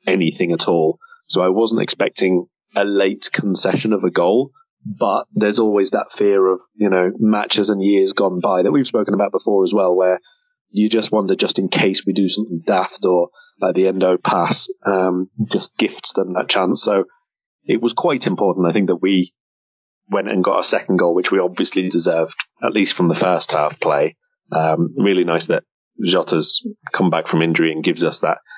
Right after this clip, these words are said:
additional potential shooting, uh, capacity from different angles, different places, different feet even.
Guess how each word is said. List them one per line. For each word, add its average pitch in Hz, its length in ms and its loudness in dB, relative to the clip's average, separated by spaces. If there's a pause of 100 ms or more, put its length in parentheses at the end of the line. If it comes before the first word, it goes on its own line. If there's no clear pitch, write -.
(100)
additional 90 540 0
potential 87 640 -2
shooting, 90 500 2 (480)
uh, 85 420 2 (120)
capacity 95 420 -2
from 90 420 -4 (340)
different 95 280 0
angles, 92 400 2
different 92 300 -2
places, 92 480 0
different 90 280 -4
feet 101 340 -2
even. 107 360 2